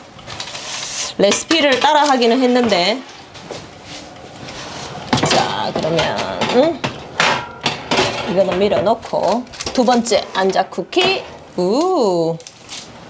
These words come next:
이게 지금 베이킹 소다가 들어가서, 예. 자, 이게 지금 세 번째. 오늘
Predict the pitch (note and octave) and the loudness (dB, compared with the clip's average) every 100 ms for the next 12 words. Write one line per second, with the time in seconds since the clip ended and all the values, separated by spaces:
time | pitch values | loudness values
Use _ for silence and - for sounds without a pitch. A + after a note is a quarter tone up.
0 | - - - - - A#3 A#3 A3+ G#3 F#3 | -20 -20 -20 -12 -2 0 2 4 4 2
1 | - B3 C#4+ D4 C#4 C#4 D4+ D4+ C#4+ C#4 | 2 2 2 2 0 2 2 4 4 4
2 | C#4 C#4 B3+ G#3 G3 F#3+ F3+ B3 F#3 D3+ | 4 4 2 2 2 2 2 2 2 -2
3 | - - - - - F3 E3+ D3 - - | -6 -14 -20 -20 -10 -4 -4 -4 -8 -20
4 | - - - - - - - - - - | -20 -18 -18 -18 -18 -18 -16 -16 -16 -14
5 | - - - E3+ E3 - G3 F3+ - F3+ | -14 -10 -4 0 0 0 0 0 -2 -4
6 | F#3 - - A#3 A3+ A#3 - - - - | -4 -2 2 4 4 2 0 0 0 -2
7 | - - - - - - - - - - | -4 -6 -6 -6 -10 -14 -18 -18 -18 -18
8 | - - - - G#3+ C4 | -16 -14 -14 -2 4 4